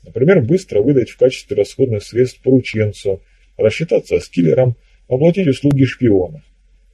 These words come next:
Да и про революции тоже забывать нельзя, хотя я и делаю все возможное, чтобы выйти из них, ну, по крайней мере, не в дом Ипатьева.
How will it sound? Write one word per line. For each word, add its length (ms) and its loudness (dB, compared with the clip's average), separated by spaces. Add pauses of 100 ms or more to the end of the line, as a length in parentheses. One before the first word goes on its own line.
(140)
Да 140 -4
и 100 2
про 200 0
революции 580 0
тоже 280 0
забывать 500 2
нельзя, 460 2 (500)
хотя 240 -2
я 220 2
и 60 2
делаю 400 2
все 180 -4
возможное, 480 2
чтобы 340 0
выйти 360 2
из 180 0
них, 320 -4 (800)
ну, 340 0
по 180 0
крайней 360 2
мере, 340 4
не 160 2
в 100 0
дом 200 2
Ипатьева. 520 -2